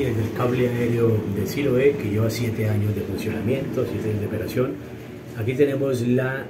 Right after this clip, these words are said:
eh, biblioteca La Casa de las Vacas en este atardecer,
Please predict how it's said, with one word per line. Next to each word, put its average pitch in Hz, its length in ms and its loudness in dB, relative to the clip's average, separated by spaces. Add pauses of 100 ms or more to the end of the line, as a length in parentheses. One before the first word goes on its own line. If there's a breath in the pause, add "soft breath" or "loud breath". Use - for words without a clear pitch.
eh, 98 280 -2
biblioteca 113 680 -2
La 104 200 -4
Casa 110 260 -4
de 101 60 0
las 90 200 -4
Vacas 131 380 -4
en 98 80 -2
este 98 180 -6
atardecer, 110 680 -4